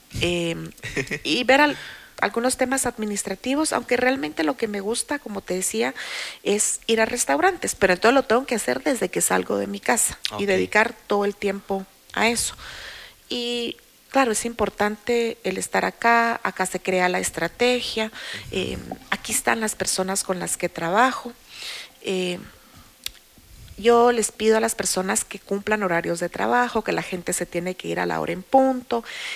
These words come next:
Speaker 1: que si nosotros exigimos hora de entrada, ellos pueden exigir hora de salida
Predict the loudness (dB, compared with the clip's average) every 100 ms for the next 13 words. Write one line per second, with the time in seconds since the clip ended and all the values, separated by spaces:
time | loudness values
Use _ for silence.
0 | -8 0 2 2 0 0 0 2 0 2
1 | 0 0 -2 -4 -4 -4 -2 0 2 2
2 | 2 -2 -2 2 4 4 2 0 0 0
3 | 0 -2 -6 -4 0 0 0 -2 -2 0
4 | 4 6 4